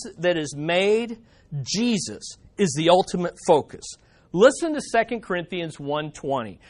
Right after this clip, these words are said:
When you read the Old Testament, well, actually, when you read anything in the Bible, here's what you g-, wanna remember. Second Corinthians one twenty. "For as many as are the promises of God, in Him, Jesus,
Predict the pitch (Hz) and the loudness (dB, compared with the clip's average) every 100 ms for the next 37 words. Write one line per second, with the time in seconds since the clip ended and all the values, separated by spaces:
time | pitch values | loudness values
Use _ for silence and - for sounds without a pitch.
0 | - 190 185 208 330 349 269 269 269 202 | -6 0 0 4 4 4 2 -2 -4 -4
1 | 180 208 208 196 196 - 190 139 170 175 | 0 0 0 -2 -4 -6 -10 -6 -2 0
2 | 220 226 170 160 170 175 170 240 285 - | 0 0 -4 -2 -4 -2 2 2 2 -2
3 | 170 165 156 175 160 139 180 254 262 233 | -4 -2 2 4 4 2 -2 -4 -6 -8
4 | 202 170 180 175 165 165 151 147 139 120 | -8 -12 -14 -10 -6 -4 -4 -6 -6 -8
5 | 95 - - - 233 240 226 202 208 180 | -12 -16 -10 2 2 4 2 2 2 -4
6 | 156 151 151 - 123 98 78 _ - - | -2 -4 -4 -6 -6 -6 -14 _ -20 -6
7 | - 196 170 143 156 180 240 262 285 302 | 6 8 8 4 2 8 10 10 6 2
8 | 254 - - _ - 170 151 - 202 220 | -4 -18 -20 _ 2 2 4 10 12 12
9 | 240 233 165 - - 220 233 254 247 277 | 12 10 4 0 6 8 10 6 0 -2
10 | 247 240 220 220 156 104 87 - - _ | -2 -2 -2 0 0 0 -6 -10 -18 _
11 | - _ - - _ 226 247 247 277 269 | -20 _ -20 -20 _ 4 6 6 6 6
12 | 180 185 151 123 240 285 220 151 160 | 6 4 -2 -2 2 2 2 0 -4